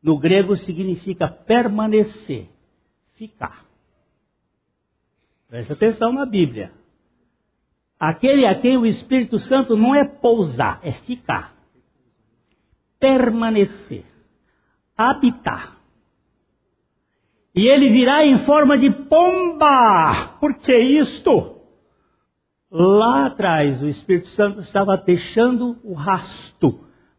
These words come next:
para João Batista, que era um profeta e um estudioso da palavra, saber que o Espírito Santo, quando ele viesse e repousasse sobre aquele varão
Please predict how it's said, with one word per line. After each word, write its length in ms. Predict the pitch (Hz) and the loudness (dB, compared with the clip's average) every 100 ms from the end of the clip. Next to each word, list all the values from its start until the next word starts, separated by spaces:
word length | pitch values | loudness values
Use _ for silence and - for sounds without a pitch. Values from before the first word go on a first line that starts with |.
| - | -4
para 220 | 165 160 | 0 0
João 240 | 147 240 | 0 -2
Batista, 680 | 233 202 - 247 240 - 226 | 0 -2 0 -2 -2 0 -2
que 280 | - 202 175 | -2 0 2
era 520 | 220 240 233 233 - _ _ - | 2 2 2 -2 -8 _ _ 0
um 220 | 277 277 | 2 2
profeta 840 | - 214 175 - 233 240 214 208 - _ - | 2 -2 -2 0 0 2 -2 -2 -8 _ 0
e 280 | 247 262 | 2 4
um 200 | 247 294 | 4 6
estudioso 760 | 285 - - 254 214 220 247 202 | 4 2 0 0 2 4 4 2
da 160 | 180 180 | 0 -2
palavra, 540 | 160 160 202 208 214 - - | 0 2 2 0 -2 -6 -20
saber 840 | - 254 214 247 285 262 - - - _ _ _ _ _ _ _ _ _ _ | -6 -2 2 4 4 4 -2 -12 -20 _ _ _ _ _ _ _ _ _ _
que 80 | 220 | 2
o 100 | 226 | 4
Espírito 720 | 226 - - - 302 302 254 | 2 -4 -8 0 0 0 -4
Santo, 580 | - - 180 185 180 214 | -8 -2 0 0 -4 -10
quando 440 | - 226 233 208 | -2 0 0 2
ele 240 | 240 277 233 | 2 4 2
viesse 640 | 226 160 175 - - 190 _ _ _ | 2 2 2 -2 -14 -16 _ _ _
e 80 | 165 | -2
repousasse 880 | 135 220 262 233 196 202 208 - 196 | 2 2 2 0 0 0 -2 -4 -12
sobre 340 | - 202 185 170 | -10 -8 -4 -4
aquele 400 | 170 240 247 220 | -2 -2 0 -2
varão 720 | 220 214 143 135 151 170 | -2 -2 0 2 2 0